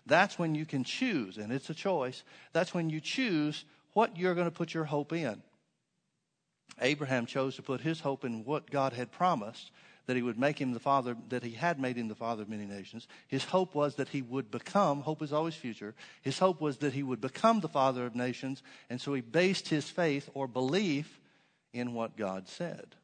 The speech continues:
"I have made thee the father of nations." Verse nineteen, "And being not weak in faith, he considered." Now, the word considered is interesting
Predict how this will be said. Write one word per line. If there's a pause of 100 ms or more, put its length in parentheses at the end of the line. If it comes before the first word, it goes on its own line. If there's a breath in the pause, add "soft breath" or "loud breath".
(140)
"I
have
made
thee
the
father
of
nations." (920)
Verse
nineteen,
"And
being
not
weak
in
faith,
he
considered."
Now,
the
word
considered
is
interesting